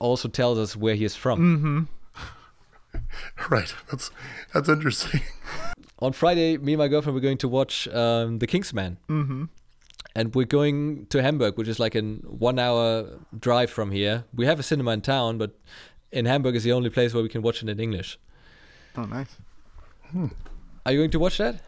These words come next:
Speaker 3: Me? Pro-, prob-, probably not. I haven't. <laughs> It's funny, now that I have kids, it's pretty hard to get out to see movies too much.
Speaker 1: <laughs>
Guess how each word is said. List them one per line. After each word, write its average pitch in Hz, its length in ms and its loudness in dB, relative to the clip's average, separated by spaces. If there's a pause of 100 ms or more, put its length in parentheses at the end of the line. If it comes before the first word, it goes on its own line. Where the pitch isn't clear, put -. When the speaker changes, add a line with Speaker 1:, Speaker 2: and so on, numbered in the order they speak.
(220)
Speaker 3:
Me? 170 160 4 (180)
Pro-, 180 160 0
prob-, 156 340 4
probably 131 280 4
not. 113 240 0
I 120 120 2
haven't. 123 400 0
<laughs> 180 60 2 (1300)
It's 165 180 4
funny, 175 240 6
now 160 140 8
that 156 120 6
I 143 40 8
have 131 160 6
kids, 131 240 4
it's 120 180 -6 (100)
pretty 135 200 2
hard 127 160 6
to 123 60 -4
get 123 120 2
out 120 200 2
to 120 100 -12
see 120 120 -2
movies 117 380 0
too - 140 -4
much. 131 320 2 (160)
Speaker 1:
<laughs> - 280 -2